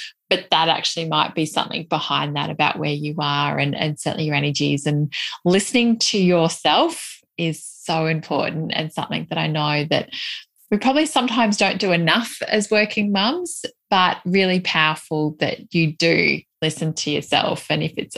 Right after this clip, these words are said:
you know, it's okay to slow down and it's okay to say no, 'cause as you said, if you're saying yes to something, that means you're saying no to something else. So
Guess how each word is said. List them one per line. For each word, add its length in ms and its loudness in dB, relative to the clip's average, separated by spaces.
you 120 -2
know, 80 2
it's 200 2
okay 380 2
to 80 0
slow 320 0
down 380 2
and 100 -2
it's 180 -6
okay 360 2
to 80 2
say 280 -4
no, 340 -2
'cause 180 -10
as 200 0
you 120 -2
said, 300 2
if 420 -10
you're 80 -4
saying 320 2
yes 220 2
to 100 -4
something, 380 -2
that 100 -4
means 160 -6
you're 80 -2
saying 260 -4
no 220 0
to 80 -2
something 420 -4
else. 300 -2
So 260 2